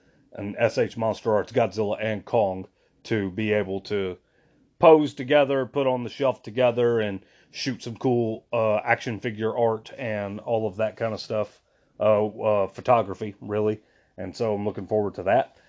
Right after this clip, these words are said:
I also got, um, they did some giant pop vinyls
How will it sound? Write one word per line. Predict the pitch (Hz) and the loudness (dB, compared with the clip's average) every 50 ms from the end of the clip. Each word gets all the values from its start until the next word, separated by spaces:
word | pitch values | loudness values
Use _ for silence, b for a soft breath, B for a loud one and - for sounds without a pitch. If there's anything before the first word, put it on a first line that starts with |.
| b b _ | b b _
I | 101 101 104 | -2 -2 0
also | - 123 139 151 147 - - 151 135 123 | 2 4 4 4 2 2 2 2 2 2
got, | 107 - 120 117 113 113 117 - - - - | 2 2 4 6 6 6 4 2 -2 -6 -2
um, | 131 127 120 113 110 110 104 104 104 101 - _ _ | 0 2 2 4 2 0 -2 -4 -6 -12 -14 _ _
they | 120 120 117 | -6 -4 -4
did | 95 92 170 190 214 180 147 | -2 2 6 6 6 6 4
some | - - 127 107 90 - | 0 -4 -4 -4 -6 -4
giant | - 117 131 143 147 147 143 127 - - _ | 0 2 4 6 6 6 4 2 -2 -8 _
pop | - 156 151 - - - | 2 2 2 2 0 -4
vinyls | 104 117 101 92 85 82 80 - - - | -4 -4 -4 -4 -6 -10 -12 -14 -16 -20